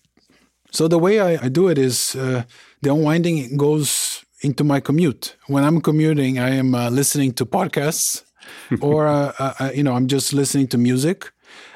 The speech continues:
Speaker 1: Just recently, I think three or four months ago, I reorganized all my music. I have more than five thousand songs in my library. And, uh, just playing shuffle, it really brings out a lot of good memories.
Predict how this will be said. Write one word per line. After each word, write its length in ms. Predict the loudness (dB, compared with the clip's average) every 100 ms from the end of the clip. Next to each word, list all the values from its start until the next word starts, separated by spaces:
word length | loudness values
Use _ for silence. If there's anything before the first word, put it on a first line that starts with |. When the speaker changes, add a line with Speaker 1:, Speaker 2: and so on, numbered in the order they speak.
| -8
Speaker 1:
Just 260 | -2 0 0
recently, 560 | -2 0 -2 0 -2 -6 -8
I 60 | -6
think 420 | -2 -4 -6 -20 _ _
three 140 | -2 0
or 40 |
four 160 | 0 -2
months 240 | 0 0
ago, 360 | -2 -2 -2 -2
I 100 | -2 0
reorganized 1040 | 2 2 4 2 2 0 0 0 -2 -2
all 200 | -2 0
my 520 | 0 0 0 -2 -4 -8 _ _ _
music. 520 | 2 2 2 -4 -8 -12 -4
I 60 |
have 260 | -4 -4 -2
more 200 | 0 0
than 140 | -2
five 240 | -2 -2 -2
thousand 480 | -2 -2 -2 -2
songs 560 | 0 -2 -2 -4 -8 -12 -10
in 220 | -6 -6
my 240 | -4 -4 -2
library. 540 | -2 -2 -4 -6 -10 _ -20 -20 -20 -14
And, 300 | -4 0 0
uh, 180 | 0 -2
just 300 | 0 -2 0
playing 220 | 0 2
shuffle, 580 | 0 2 0 0 -6 -8 _ _ -20 -20 -4
it 220 | -2 -2 2
really 280 | 2 4
brings 340 | 2 4 2 2
out 260 | 0 -2 -4
a 40 | -2
lot 180 | 0
of 160 | 0 -2
good 140 | -2
memories. 640 | 0 0 0 -2 -6 -8 -10